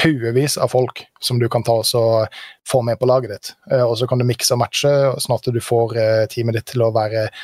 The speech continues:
balansert, for eksempel med en tank, en D P S, en healer, eh, og så videre, og så videre.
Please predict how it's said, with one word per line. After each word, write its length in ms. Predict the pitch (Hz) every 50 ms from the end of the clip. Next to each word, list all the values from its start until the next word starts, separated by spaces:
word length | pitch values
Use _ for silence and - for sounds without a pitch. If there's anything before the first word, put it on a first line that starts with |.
| - - - _ -
balansert, 500 | 131 117 110 113 110 - 131 131 127 -
for 100 | - 123
eksempel 300 | - - 120 - - 110 107
med 300 | 107 110 107 110 107 -
en 140 | 123 110 -
tank, 320 | - 127 127 127 120 -
en 100 | 123 110
D 140 | 107 107 -
P 80 | - -
S, 220 | 123 131 127 - - -
en 120 | 110 110
healer, 540 | - - 123 120 123 123 123 127 123 120 - - - - - - - - _ _ _ -
eh, 240 | - 117 107 107 104
og 140 | - - -
så 100 | - 117
videre, 160 | 104 - -
og 80 | 110 -
så 140 | - 113 -
videre. 180 | - - -